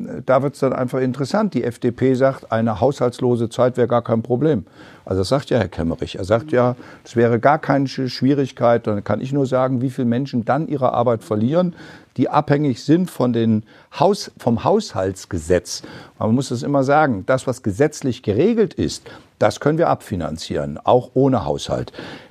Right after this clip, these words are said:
Die Dinge, die aber freiwillige Leistungen waren, die sozusagen in der Sozialbetreuung sind, die in der Begleitung zum Beispiel von Geflüchteten oder Integrationsarbeit und, und, und, die sind immer vom Jahreshaushaltsgesetz abhängig.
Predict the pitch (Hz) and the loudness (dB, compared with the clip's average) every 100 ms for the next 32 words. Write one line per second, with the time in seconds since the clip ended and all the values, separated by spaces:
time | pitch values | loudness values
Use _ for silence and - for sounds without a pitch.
0 | _ 151 202 185 165 135 123 110 - 139 | _ 2 4 4 2 4 2 2 0 2
1 | 175 185 165 117 98 82 80 - 78 73 | 2 2 0 0 0 0 -2 -6 -8 -4
2 | 76 69 65 92 87 87 92 104 98 101 | -4 -4 -6 -6 -6 -6 -6 -2 -2 -2
3 | 104 101 101 101 127 170 165 - 95 76 | -2 -2 -2 0 2 2 0 -2 -4 -4
4 | 78 - 73 71 90 85 - - - 101 | -6 -6 -6 -4 -4 -4 -6 -18 -8 0
5 | 113 107 107 120 143 127 117 117 - 104 | 2 2 2 4 4 0 -2 -2 -2 -4
6 | 110 - 107 113 175 170 - 101 95 92 | -8 -6 -4 0 0 0 -2 -6 -6 -4
7 | 107 120 117 120 - 165 175 - 90 80 | -4 -4 -2 -2 0 -2 -2 -2 -4 -4
8 | 78 147 151 131 131 156 - - - _ | -4 -4 -2 -2 0 0 -2 -16 -20 _
9 | 127 185 175 190 170 180 160 135 139 135 | 4 4 4 0 2 0 0 0 0 0
10 | 131 139 165 110 90 - 80 76 - 85 | 0 2 0 0 -4 -6 -6 -6 -6 -10
11 | - 95 127 185 | -4 -2 -2 -4